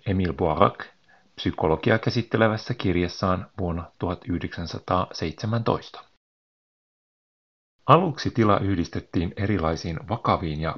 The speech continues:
psyykkisiin häiriöihin, kuten skitsofreniaan, ahdistukseen ja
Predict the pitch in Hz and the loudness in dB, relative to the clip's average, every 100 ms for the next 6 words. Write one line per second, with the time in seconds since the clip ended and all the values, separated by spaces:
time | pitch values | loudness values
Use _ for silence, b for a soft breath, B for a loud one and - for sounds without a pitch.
0 | - - 131 - - 92 90 123 120 80 | -8 -2 -2 -2 -10 -6 -4 0 0 0
1 | 73 - 71 - B B B B - 104 | -4 -6 -10 -12 B B B B -8 -2
2 | 87 - - - - - - - 127 113 | -2 -4 -10 -10 -8 -8 -6 -2 0 0
3 | 113 107 104 _ - 95 90 90 - - | 0 -2 -4 _ -8 -6 -4 -2 -4 -4
4 | 98 90 85 | -2 -2 0